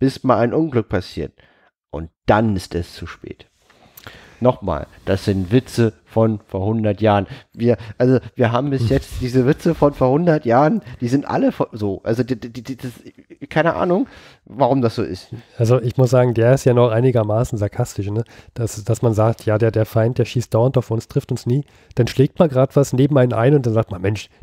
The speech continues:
Speaker 2: der muss ja mal vorsichtig sein. Irgendwann geht hier noch mal was schief.“
Speaker 1: Ja.
Speaker 2: Das ist noch
Speaker 1: Oh, oh.
Speaker 2: einigermaßen
Speaker 1: Aber ich finde
Speaker 2: lustig.
Speaker 1: das trotzdem nicht lustig. Also,
Speaker 2: Nee.
Speaker 1: mir ist das Thema zu ernst, aber naja, gut, in jedem seins, ja.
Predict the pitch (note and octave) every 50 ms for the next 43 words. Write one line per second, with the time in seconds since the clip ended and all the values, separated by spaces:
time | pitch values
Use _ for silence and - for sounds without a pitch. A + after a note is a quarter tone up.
0 | - - F#2 F2+ F#2+ F#2 G#2 G2+ G2 F#2 F2+ F2 E2 - B2 C3+ C3+ A2+ F2+ -
1 | G#2+ F2+ - F#2+ F#2 F2+ F2 G2 G#2 G#2+ G2+ - G2+ F#2+ G2 F#2+ - G#2 G2 F2
2 | F#2 F#2 F2 F#2 - - - D#3 C3 - - _ _ _ - F2+ F2+ E2+ - -
3 | - B2 B2 B2 A#2 G#2 A#2+ A2+ C3 B2 A2+ B2+ C3 G#2+ G#2+ G2 F#2 G2 A2+ A#2
4 | A#2 A#2 A2 G#2+ C#3 C#3 C#3 - - A#2 A#2 - - D#3 A2+ G2+ - - G#2+ G2+
5 | - - G2+ G2+ G2+ F2 F2 F2+ G2 A#2+ B2+ - A#2 - - - C3+ D#3 C3 -
6 | - G#2 - E2 F2+ F2+ - - F#2 F#2+ G2 F#2 F#2 G2 G2 F#2+ F#2 F2 F#2+ F#2
7 | - - F2 G2+ G#2 G2 F#2+ F#2 F2+ E2+ E2+ E2 - E2+ E2